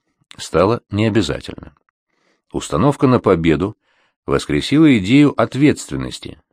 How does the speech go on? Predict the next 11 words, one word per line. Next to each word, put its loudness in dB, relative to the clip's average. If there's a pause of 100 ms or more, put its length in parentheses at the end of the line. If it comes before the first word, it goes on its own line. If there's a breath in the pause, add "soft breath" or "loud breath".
(160)
перед -8
товарищами, -2
тренерами, 0
спортобществом, -2
болельщиками, -2 (260)
страной. -4 (1400)
Произошла 0
смена 2
единицы 2
советского 0
спорта. -6